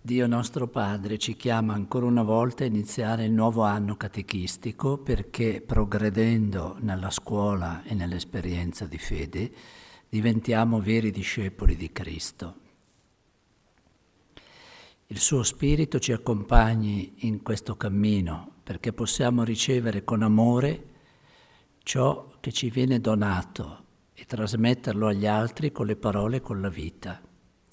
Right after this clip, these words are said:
Maria, oggi tra l'altro è la festa devozionale del Rosario, eh? Maria, prima discepola del Signore e sede della sapienza, sia nostro modello e madre nella crescita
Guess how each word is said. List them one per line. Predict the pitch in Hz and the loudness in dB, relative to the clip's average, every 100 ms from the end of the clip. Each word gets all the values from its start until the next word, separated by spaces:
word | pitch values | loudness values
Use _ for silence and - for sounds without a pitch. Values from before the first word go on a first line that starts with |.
| - _ - - - - _ _ _ _ - | -20 _ -20 -20 -20 -20 _ _ _ _ -4
Maria, | 107 104 107 123 156 - - - _ _ _ - | 0 0 2 2 0 -4 -14 -20 _ _ _ -8
oggi | 87 - 87 | -8 -8 -10
tra | - 90 | -10 -8
l'altro | 78 82 82 - - 92 80 | -6 -6 -8 -10 -10 -10 -8
è | |
la | 82 | -10
festa | - 80 - - 78 | -8 -8 -8 -10 -10
devozionale | 85 78 76 - 98 82 82 80 | -8 -8 -10 -8 -8 -6 -8 -8
del | 85 | -8
Rosario, | 82 85 85 80 73 90 110 127 - | -8 -8 -8 -8 -8 -8 -8 -10 -12
eh? | 85 104 - _ _ - - - - - _ | -12 -12 -14 _ _ -20 -20 -20 -20 -20 _
Maria, | 110 104 113 110 92 | -8 -4 -2 0 -2
prima | - 110 113 110 | -4 -2 -2 -2
discepola | 98 - 104 98 92 | -2 -4 -4 -2 -4
del | 85 87 | -2 -4
Signore | - 113 98 113 139 127 | -4 -4 -2 0 0 0
e | |
sede | 95 - 104 90 | -2 -2 -4 -6
della | 90 80 | -6 -6
sapienza, | - - - 117 117 120 - 151 - | -6 -6 0 2 2 0 -2 -4 -4
sia | - 123 | -4 -2
nostro | 107 113 - - | 0 0 -2 0
modello | 107 117 117 110 113 127 | 2 4 4 4 4 4
e | |
madre | 113 92 90 87 101 107 | 4 4 0 -2 -2 0
nella | 92 90 87 | 0 -2 -4
crescita | - 78 80 - 82 - - | -6 -6 -6 -8 -12 -12 -14